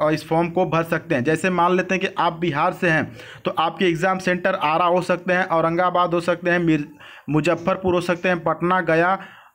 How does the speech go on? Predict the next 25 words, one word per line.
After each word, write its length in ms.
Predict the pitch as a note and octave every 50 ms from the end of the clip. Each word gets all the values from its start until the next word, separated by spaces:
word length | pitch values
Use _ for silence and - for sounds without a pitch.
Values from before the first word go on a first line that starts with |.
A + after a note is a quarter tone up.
| _ _ -
ठीक 160 | D#3+ D3+ G#3
है, 220 | A3 G#3 - - - - - _ _ _
ये 300 | C3+ C#3 D#3+ F#3+ G3+ G#3
जगह 260 | G3 - E3 F3 F3 E3
है 180 | F3+ G3 G3+ E3
आपका, 600 | D#3 D#3+ D#3+ - - - F3 F3+ F#3 F#3+ - - -
आप 260 | C#3+ C#3+ C#3+ C#3+ -
यहाँ 140 | D#3+ D#3+ D#3+
पर 140 | D#3+ - E3+
एग्जाम 320 | D#3+ D#3 E3 E3+ E3 D#3+
दे 120 | D#3+ E3 D#3+
सकते 280 | E3+ D#3+ D#3 - D#3+
हैं। 100 | C#3 B2
दिल्ली 260 | C3+ D#3+ E3+ F#3 F#3+ G3+
वाले, 240 | G3 F#3+ F#3 F#3+
जो 120 | F3+ F#3 F#3
दिल्ली 300 | - E3+ E3+ F3+ F#3 F#3+
राज्य 240 | F#3 F3 F3 F3 F3
से 120 | E3+ F#3
बच्चे 260 | F3 F3 E3+ - -
हैं, 60 | F#3
वो 120 | F3+ F3+ F3+
दिल्ली, 280 | D#3 E3 E3 E3+ F#3
फरीदाबाद, 680 | F3+ - D#3+ D3 D#3 D#3+ D#3+ F3 E3+ D#3+ F3 F3+ F3+ D#3+
गाजियाबाद, 760 | D3+ D#3+ D3 D3 C#3+ D3 E3+ F3 E3+ E3 E3+ E3+ F3+ E3+